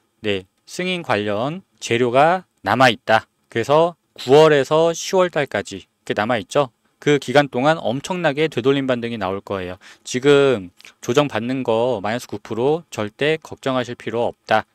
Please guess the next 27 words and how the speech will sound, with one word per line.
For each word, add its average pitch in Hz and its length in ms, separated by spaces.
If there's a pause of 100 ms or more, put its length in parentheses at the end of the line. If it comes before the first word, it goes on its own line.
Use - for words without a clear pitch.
(120)
이렇게 113 280
보시면 107 320
됩니다. 95 400 (200)
걱정하지 143 460
마시고요. 120 540 (320)
이렇게 131 160
되돌림 180 340
반등 170 260
나오는데 117 640 (380)
중요한 165 320
건 151 100
되돌림 156 380
반등 135 320
크게 190 240
나올 107 240
때 156 340
대응을 170 400
좀 147 260
해주셔야 143 440
돼요. 110 520
근데 113 280
대응을 117 680
여러분들이 117 720 (360)
고점 175 380
매도를 139 500
해야 185 140
되는데 123 580